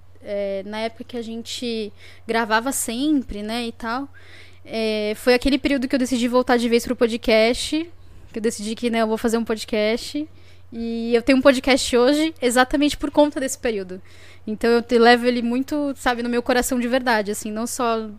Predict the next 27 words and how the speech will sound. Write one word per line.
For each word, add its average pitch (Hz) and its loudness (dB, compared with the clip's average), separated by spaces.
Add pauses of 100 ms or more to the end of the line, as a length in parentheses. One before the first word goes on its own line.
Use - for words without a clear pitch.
(100)
profissional, 233 -2
mas 233 -4
com - -10
muito 233 -6
carinho. 214 -10 (720)
É, 226 -4
eu 302 2
tenho 359 -2
um 320 -4
podcast 277 -2
chamado 240 -4
Mais 208 -6
Que - -10
Um 269 -8
Filme, 247 -4 (340)
que - -6
eu 320 -4
conto 285 -4
histórias 247 0
sobre 233 -6 (340)
gêneros, 240 0
pessoas 233 -2
e 254 -6
períodos 269 -2
importantes 247 -6
do 240 -10
cinema. 208 -6